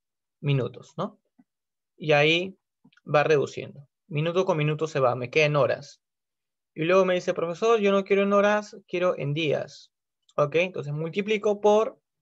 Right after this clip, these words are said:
en este caso, un día sobre veinticuatro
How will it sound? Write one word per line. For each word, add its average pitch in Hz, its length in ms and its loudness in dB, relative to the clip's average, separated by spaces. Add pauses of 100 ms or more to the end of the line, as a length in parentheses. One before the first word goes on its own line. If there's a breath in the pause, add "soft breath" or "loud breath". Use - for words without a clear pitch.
(340)
en 156 160 -4
este 180 220 -2
caso, 190 480 0 (1700)
un 175 260 -4
día 185 460 0 (840)
sobre 175 400 0
veinticuatro 143 840 -2